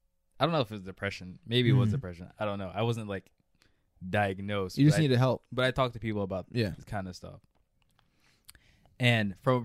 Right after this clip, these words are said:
Speaker 1: profe-, from a professional aspect, as far as what I learned from those people, this is not even what's practiced in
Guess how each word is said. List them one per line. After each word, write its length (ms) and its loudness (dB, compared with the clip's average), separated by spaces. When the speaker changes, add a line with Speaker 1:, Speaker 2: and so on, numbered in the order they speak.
Speaker 1:
profe-, 200 4
from 320 4
a 120 -4
professional 840 0
aspect, 640 -2
as 120 -8
far 200 4
as 140 -2
what 200 -8
I 260 0
learned 340 -6
from 180 -10
those 180 -8
people, 440 -6
this 160 -2
is 120 -2
not 280 0
even 260 -4
what's 160 -8
practiced 600 -6
in 280 -6